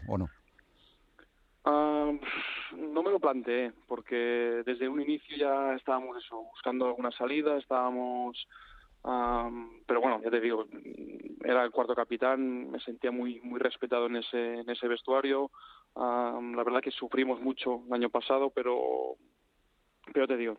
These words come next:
Speaker 2: también nos merecimos mucho más. Am, pero bueno, ya te digo,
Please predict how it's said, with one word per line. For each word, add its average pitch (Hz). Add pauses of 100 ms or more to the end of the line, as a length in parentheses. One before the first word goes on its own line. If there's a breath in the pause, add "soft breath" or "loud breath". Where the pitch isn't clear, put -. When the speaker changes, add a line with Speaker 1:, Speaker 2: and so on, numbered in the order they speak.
Speaker 2:
también 123
nos 120
merecimos 123
mucho 123
más. 151 (640 loud breath)
Am, 120 (480)
pero 147
bueno, 120
ya 135
te 131
digo, 113